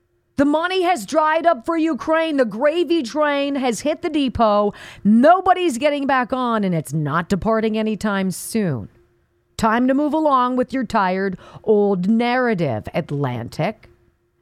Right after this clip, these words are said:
And then I like this one. Can you imagine what would happen to the Department of Justice under Donald Trump? He would go after his enemies. He would, he would get revenge. Oh, kind of like you clowns are doing now? That's rich.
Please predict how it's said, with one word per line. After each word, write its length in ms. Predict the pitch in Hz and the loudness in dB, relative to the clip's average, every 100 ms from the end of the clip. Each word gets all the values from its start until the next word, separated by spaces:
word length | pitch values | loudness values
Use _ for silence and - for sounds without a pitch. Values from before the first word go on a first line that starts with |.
| - | -4
And 160 | 185 175 | 0 2
then 140 | 165 | 0
I 100 | 156 | 0
like 300 | 147 147 - | -2 -4 -4
this 320 | 107 98 - | -8 -8 -12
one. 260 | - - - _ _ _ _ _ _ - | -14 -14 -20 _ _ _ _ _ _ -8
Can 100 | 120 | -4
you 160 | 123 | -2
imagine 500 | 156 117 131 - 139 | -2 -4 -6 -8 -8
what 140 | 127 - | -8 -8
would 100 | 123 | -10
happen 300 | 92 - 131 | -10 -8 -8
to 80 | - | -8
the 80 | |
Department 480 | 135 120 123 - 139 | -8 -6 -8 -6 -6
of 80 | 143 | -6
Justice 560 | - 107 - 196 - - - _ _ _ _ - | -6 -6 -6 -12 -12 -18 -20 _ _ _ _ -6
under 160 | 127 135 | -2 0
Donald 320 | 131 127 143 | 0 0 -4
Trump? 320 | - 147 - - _ _ | -6 -8 -8 -18 _ _
He 180 | - 247 | -2 0
would 160 | 208 | 0
go 180 | 190 180 | 0 0
after 300 | 185 202 233 | -2 -4 -4
his 100 | 220 | -2
enemies. 520 | 185 226 226 147 - - - - | -2 -4 -6 -10 -14 -20 -20 -6
He 160 | 320 294 | -2 0
would, 220 | 254 202 - - | 0 -4 -12 -4
he 120 | 311 | -2
would 140 | 233 | 0
get 200 | 226 214 | -2 -2
revenge. 540 | 190 180 185 233 160 - 285 | -2 -2 -2 -4 -8 -4 2
Oh, 280 | 311 381 320 | 4 4 2
kind 280 | 403 440 466 | 2 2 0
of 80 | 330 | 0
like 240 | 349 349 196 | 2 2 0
you 200 | 226 370 | 2 2
clowns 480 | - 349 359 349 294 | 2 0 2 0 0
are 100 | 269 | 0
doing 540 | 285 285 254 226 202 - - | 2 0 0 0 -2 -6 -2
now? 840 | 233 202 247 208 196 226 311 440 - _ _ - | 0 2 0 2 2 2 2 0 -4 _ _ -6
That's 280 | - - | -6 -8
rich. 560 | - 120 - - - | -14 -16 -16 -18 -20